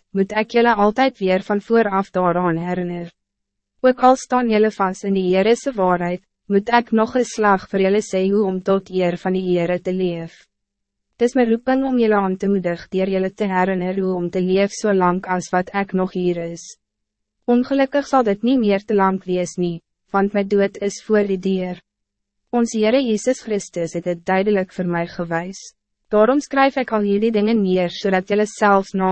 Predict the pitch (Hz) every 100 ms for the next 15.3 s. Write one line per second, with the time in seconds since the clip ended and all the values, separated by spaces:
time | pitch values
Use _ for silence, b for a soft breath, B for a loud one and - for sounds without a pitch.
0 | 185 180 175 170 170 196 196 190 185 180
1 | 180 196 190 190 180 180 180 180 170 170
2 | - _ _ _ _ _ _ _ 233 233
3 | 226 262 254 277 208 185 185 196 202 -
4 | 220 202 180 185 190 190 208 226 233 214
5 | 202 175 170 190 190 - 208 226 226 233
6 | 202 190 220 202 190 190 180 180 202 214
7 | 185 - 180 - 208 190 - 170 170 -
8 | 185 175 175 - 202 208 202 196 - 190
9 | 180 180 175 180 175 165 165 170 175 180
10 | 180 185 _ _ _ _ _ _ - 247
11 | 269 - 262 226 233 294 254 220 196 190
12 | 185 185 190 214 - _ - 196 220 -
13 | 262 254 254 - 220 208 185 170 - 180
14 | 180 180 - 180 175 180 202 190 175 175
15 | 170 170